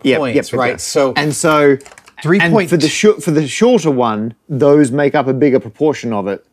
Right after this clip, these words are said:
Speaker 1: and we've not scaled them down.
Speaker 2: Yeah.
Speaker 1: So effectively, this is gonna be a slightly longer than we need.
Speaker 2: This will?
Speaker 1: Yeah.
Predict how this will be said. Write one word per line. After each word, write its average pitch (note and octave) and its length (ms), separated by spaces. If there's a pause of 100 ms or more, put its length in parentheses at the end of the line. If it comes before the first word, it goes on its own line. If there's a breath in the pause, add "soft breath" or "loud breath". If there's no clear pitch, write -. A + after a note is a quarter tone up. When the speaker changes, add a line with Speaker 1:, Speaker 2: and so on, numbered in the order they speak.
(220 soft breath)
Speaker 1:
and D#3+ 100
we've D3 100
not C#3 180
scaled C#3+ 280
them C3 140
down. F#3 280
Speaker 2:
Yeah. C3+ 320
Speaker 1:
So - 160
effectively, C#3+ 760
this C#3+ 260
is C3 380 (440)
gonna C#3 200
be B2 120
a B2 160
slightly - 320
longer C3 420
than G#2+ 180
we G#2 100
need. F#2 380
Speaker 2:
This D#3 340
will? G#2+ 260 (140)
Speaker 1:
Yeah. B2 100